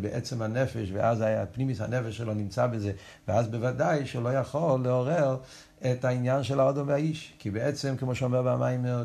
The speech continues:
כל יהודי, מצד שיש לו חלק אלוקה ממעל ממש, אז יש לו מיילס האדום ומיילס האיש, כל יהודי בעצם יש לו שייכות לליכוז, יכול להיות לו הסוגס לליכוז, ראייס לליכוז, ועד לרוסיה דליבה, ועד לעניינים של איסקשוס עצמי, בכל מידךו,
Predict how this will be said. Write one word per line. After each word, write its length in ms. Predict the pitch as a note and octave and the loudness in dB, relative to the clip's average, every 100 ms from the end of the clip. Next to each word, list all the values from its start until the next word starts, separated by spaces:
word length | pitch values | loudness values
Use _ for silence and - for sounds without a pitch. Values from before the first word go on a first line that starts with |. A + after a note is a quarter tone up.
| - | -2
כל 200 | C#3 C3 | -2 0
יהודי, 680 | B2 B2 A2+ B2 B2 A#2+ A#2 A#2+ - - | 0 0 0 0 0 0 -2 -8 -16 -4
מצד 320 | A2 - B2 A#2 | -2 4 4 2
שיש 220 | A#2+ A2 | -2 -4
לו 80 | A#2+ | -4
חלק 260 | A#2+ A#2 | -2 -2
אלוקה 260 | A#2+ A#2+ A#2+ | -4 0 0
ממעל 320 | A#2 A#2+ A#2+ | 0 0 2
ממש, 500 | A#2 A#2+ A#2 A#2 G#2 | 2 2 2 -2 -2
אז 100 | A#2 | -2
יש 240 | A2+ A2+ | -2 -4
לו 100 | A#2+ | -4
מיילס 400 | A#2 A#2+ A#2 A#2 | -2 -2 -2 -4
האדום 360 | A#2+ A#2 A2+ A#2 | -4 -2 -2 -2
ומיילס 380 | A#2 A#2 A2+ G#2+ | 0 0 0 -2
האיש, 420 | A#2+ A#2 A#2 A2+ - - - | -2 -2 -4 -6 -12 -20 -4
כל 200 | B2 A#2+ | 2 4
יהודי 480 | A#2+ A#2 A2 A#2 A#2 | 2 0 0 0 0
בעצם 460 | A2+ A2+ A2 A#2 A#2 | 0 -2 0 -2 -2
יש 160 | A2 | -4
לו 60 | B2 | -4
שייכות 380 | - A2+ A2+ A#2+ | -2 -2 -2 -4
לליכוז, 640 | A#2 A#2+ A#2+ A#2+ A2+ B2 | -4 -2 -2 -2 -2 -2
יכול 180 | G#2+ A2+ | -2 0
להיות 240 | A2+ A2 | 0 0
לו 80 | A#2 | 0
הסוגס 440 | G#2+ B2 A#2 G#2+ | 0 -2 -2 -4
לליכוז, 540 | A2+ G#2+ - A#2 A2+ G#2+ | -4 -6 -4 -4 -2 -2
ראייס 400 | A2+ B2 A2+ A#2+ | 0 0 0 -2
לליכוז, 540 | A2+ A2+ A#2+ A2 G#2+ - - - - | -4 -4 -4 -4 -8 -14 -18 -20 -2
ועד 180 | G#2+ G#2+ | 0 2
לרוסיה 440 | G#2+ G#2+ A2+ - | 0 0 0 0
דליבה, 420 | A2 A#2 A#2 A#2+ A2+ A2+ | 0 2 2 0 -2 0
ועד 300 | A2+ A2+ A#2 | 0 0 0
לעניינים 420 | A#2 A#2 A2+ A#2 | -4 -4 -4 -4
של 240 | G#2+ A#2 A2+ | -2 -2 -2
איסקשוס 500 | A2+ - A#2+ B2+ B2 | -2 0 0 0 -2
עצמי, 320 | B2 - A#2 | -2 -2 -6
בכל 220 | G#2 A#2+ | -4 -2
מידךו, 580 | A#2+ A#2+ A2 B2 A2+ A2+ | -2 -2 0 0 0 -2